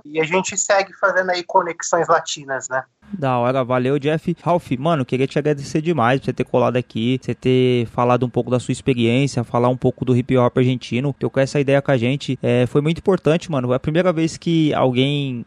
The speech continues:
Speaker 2: é, que não é brasileiro participa aqui do Rap em Debate e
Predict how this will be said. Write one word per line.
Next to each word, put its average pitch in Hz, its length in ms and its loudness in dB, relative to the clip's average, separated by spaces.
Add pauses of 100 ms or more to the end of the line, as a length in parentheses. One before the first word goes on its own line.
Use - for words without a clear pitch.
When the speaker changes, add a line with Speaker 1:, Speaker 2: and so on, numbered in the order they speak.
Speaker 2:
é, 120 380 0
que - 80 -8
não 151 180 2
é 143 60 4
brasileiro 135 400 0
participa - 440 0
aqui 123 120 -4
do 123 80 2
Rap 127 240 0
em - 20 -2
Debate 123 560 0
e 123 360 0